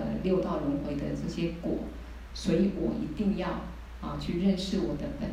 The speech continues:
来清净本性，我一定要认识这些假象无常，然后好好闻思修行解脱。那这辈子这样的觉悟，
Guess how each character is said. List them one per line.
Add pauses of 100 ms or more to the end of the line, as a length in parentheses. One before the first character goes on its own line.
来
清
净
本
性， (640)
我
一
定
要
认
识
这
些
假 (100)
象
无
常， (460)
然
后
好
好
闻
思
修
行
解 (100)
脱。 (640)
那
这
辈
子
这
样
的
觉
悟，